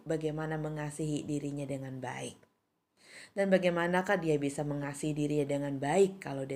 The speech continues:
tidak dapat mengontrol dan menjaga kebersihan makanannya?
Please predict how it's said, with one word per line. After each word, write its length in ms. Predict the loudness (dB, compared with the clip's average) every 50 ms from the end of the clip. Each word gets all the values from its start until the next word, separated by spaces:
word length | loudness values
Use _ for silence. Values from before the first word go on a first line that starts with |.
| -8
tidak 240 | -8 -8 -8 -6 -6 -8 -8
dapat 160 | -8 -12 -12 -10
mengontrol 1000 | -8 -8 -6 -6 -6 -6 -6 -8 -10 -10 -8 -4 -2 0 0 0 -2 -4 -8 -14 -20 -20 -20 -20 -20 -20 -14 -8
dan 240 | -6 -4 -4 -2 -2
menjaga 720 | -2 -2 -2 -2 -4 -4 -2 0 4 4 4 4 2 -2 -6 -4
kebersihan 880 | -2 0 0 0 -2 -2 -4 -6 -6 -4 -4 -6 -6 -6 -6 -8 -8 -8 -8
makanannya? 800 | -10 -10 -12 -12 -12 -10 -10 -8 -8 -8 -8 -8 -8 -8 -10